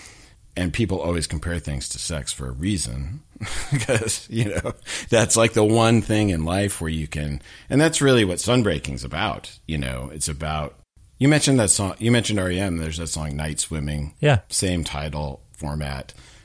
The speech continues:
Speaker 1: Cloud Busting by Kate Bush, same title format. And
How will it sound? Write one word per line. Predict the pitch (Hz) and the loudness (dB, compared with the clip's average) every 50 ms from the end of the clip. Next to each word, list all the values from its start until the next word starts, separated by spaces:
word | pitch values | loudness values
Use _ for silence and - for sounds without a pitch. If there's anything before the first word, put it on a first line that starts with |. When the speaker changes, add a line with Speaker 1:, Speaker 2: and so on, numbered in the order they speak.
| - - | -14 -8
Speaker 1:
Cloud | - 95 87 85 78 | -4 -2 -2 -2 -2
Busting | 71 82 78 - - 82 78 | -2 -2 -2 -2 -2 -2 -4
by | 73 76 | -4 -4
Kate | 73 - - 67 60 | -6 -6 -8 -8 -8
Bush, | 58 67 67 65 - - | -8 -8 -8 -8 -6 -6
same | - 85 80 76 | -4 -4 -4 -4
title | 67 - 69 69 69 64 | -6 -6 -8 -8 -8 -10
format. | - - - 60 62 64 62 60 60 - - - - - - - - - - | -12 -12 -12 -10 -8 -8 -8 -10 -12 -14 -16 -20 -20 -20 -20 -20 -20 -20 -8
And | - 80 85 82 80 76 65 | -2 0 0 2 2 0 -2